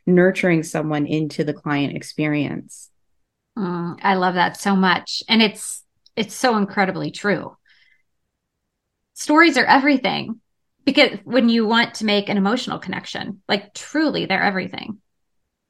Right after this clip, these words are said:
Speaker 1: Absolutely. And there is a right way and a wrong way to tell a story too. And I think sometimes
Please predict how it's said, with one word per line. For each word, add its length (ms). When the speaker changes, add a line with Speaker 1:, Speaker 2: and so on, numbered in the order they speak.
Speaker 1:
Absolutely. 760
And 400
there 220
is 460
a 120
right 280
way 200
and 100
a 100
wrong 380
way 200
to 160
tell 380
a 100
story 560
too. 500
And 140
I 120
think 320
sometimes 800